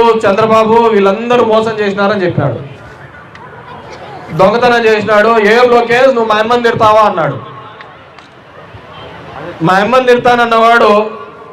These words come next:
చంద్రబాబు అరెస్ట్ చేస్తేనే రోడ్ల మీద దొల్లాడుతున్నాడు. లోకేష్ దొల్లాలే, పవన్ కళ్యాణ్ దొల్లాడుతున్నాడు. హీరోయిజం అంటే ఏంది?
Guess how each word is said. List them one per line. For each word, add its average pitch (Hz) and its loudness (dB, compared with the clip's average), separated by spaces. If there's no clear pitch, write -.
చంద్రబాబు 233 2
అరెస్ట్ 226 0
చేస్తేనే 226 -2
రోడ్ల 240 2
మీద 262 2
దొల్లాడుతున్నాడు. 180 0
లోకేష్ 262 2
దొల్లాలే, 214 2
పవన్ 240 0
కళ్యాణ్ 233 2
దొల్లాడుతున్నాడు. 143 0
హీరోయిజం 269 4
అంటే 233 -2
ఏంది? 202 -4